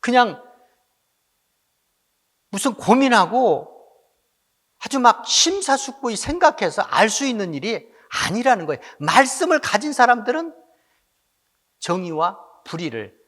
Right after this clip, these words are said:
금방 구별하고 판별할 수 있다는 겁니다. 하나님께서 사람을 창조시로 만들 때 우열을 두지 않으셨더라. 똑같은 한 혈통 아래 나게 하셔서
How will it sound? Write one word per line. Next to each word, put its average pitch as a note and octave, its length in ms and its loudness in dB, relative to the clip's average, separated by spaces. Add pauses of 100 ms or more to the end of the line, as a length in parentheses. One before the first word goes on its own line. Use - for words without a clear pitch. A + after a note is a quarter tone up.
(140)
금방 - 720 -6 (140)
구별하고 D3+ 720 -10
판별할 D4 520 -8
수 - 320 -20
있다는 G#2+ 360 -20
겁니다. G2 400 -20 (1200)
하나님께서 C4+ 640 2
사람을 A3+ 600 0
창조시로 A#3+ 560 -10
만들 D3 420 -6
때 A3 400 -4 (640)
우열을 B3 480 0
두지 A3+ 240 -4
않으셨더라. B2+ 680 -4 (240)
똑같은 D4 1200 -2 (520)
한 D#4+ 420 0
혈통 D4 500 -4
아래 A3+ 160 4
나게 D3 280 2
하셔서 D3+ 840 0